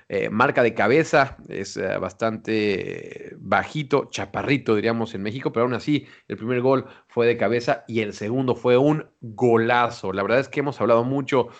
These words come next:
o se habla mucho de esta Holanda, se habla mucho, obviamente, eh, de Frenkie de Jong, de Matthijs de Ligt, eh, de lo que está haciendo Memphis Depay, pero no olvidemos que también está Wijnaldum. Wijnaldum viene de una gran temporada con el Liverpool y también está haciendo una buena temporada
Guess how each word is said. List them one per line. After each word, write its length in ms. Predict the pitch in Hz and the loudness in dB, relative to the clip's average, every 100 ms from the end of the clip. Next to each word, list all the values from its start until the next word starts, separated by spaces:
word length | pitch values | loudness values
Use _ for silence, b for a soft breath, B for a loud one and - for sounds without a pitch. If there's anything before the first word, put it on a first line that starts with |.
| B | B
o 120 | 101 | -10
se 160 | 95 120 | -6 -4
habla 180 | 127 110 | -4 -4
mucho 480 | 127 139 123 117 - B B | -4 -4 -2 -2 -4 B B
de 340 | 98 101 101 - | -4 0 0 0
esta 240 | 120 120 | -2 0
Holanda, 280 | 104 113 127 | 2 2 0
se 100 | 113 | -4
habla 120 | 110 | -4
mucho, 320 | 107 117 120 110 | -4 -4 0 0
obviamente, 580 | 107 113 123 117 110 B B B | 2 0 -2 -2 -4 B B B
eh, 320 | - 95 95 95 | -4 -2 -2 -4
de 100 | 95 | -4
Frenkie 460 | 110 120 120 107 | -2 -2 -2 0
de 80 | 113 | 4
Jong, 260 | 143 139 120 B B - | 4 4 -2 B B -4
de 300 | 98 101 95 | 0 0 0
Matthijs 460 | 92 - 110 117 | -2 -2 -2 -2
de 80 | 104 | -4
Ligt, 400 | 113 135 135 - - B B | -2 0 0 -4 -18 B B
eh, 280 | - 95 95 | -10 -8 -6
de 80 | 101 | -4
lo 100 | 101 | -4
que 40 | 98 | -2
está 140 | 113 | -4
haciendo 260 | - 107 107 | -2 -4 -2
Memphis 240 | 117 110 | -2 -2
Depay, 520 | 101 101 113 - - - | -4 2 2 2 -4 -2
pero 440 | 123 156 185 - 117 | 2 4 2 -2 -10
no 360 | 117 123 180 | -6 0 2
olvidemos 640 | 190 135 110 131 190 220 - | 2 0 0 0 0 -4 -6
que 100 | 107 | -6
también 260 | 104 135 | -4 -4
está 280 | 151 - 165 | -2 0 0
Wijnaldum. 800 | 151 151 135 143 180 185 135 98 | 0 -4 -2 -2 -2 -2 -4 -4
Wijnaldum 360 | 110 120 160 151 | -4 -2 -2 -2
viene 220 | 160 160 | -4 -2
de 80 | 147 | -2
una 220 | 160 156 | -2 -2
gran 360 | 120 139 190 196 | 0 0 0 -2
temporada 500 | 170 127 120 131 135 | -4 0 2 2 0
con 160 | 117 | -2
el 120 | 107 | -2
Liverpool 420 | 113 156 - 151 - | 0 -2 -2 -6 -6
y 100 | 151 | -8
también 440 | 127 120 117 165 175 | -4 -2 0 0 -2
está 160 | - | -4
haciendo 180 | 143 147 | -6 -4
una 120 | 139 | -2
buena 280 | 117 156 165 | 0 0 -2
temporada 600 | 117 98 101 120 117 | -4 -2 2 4 2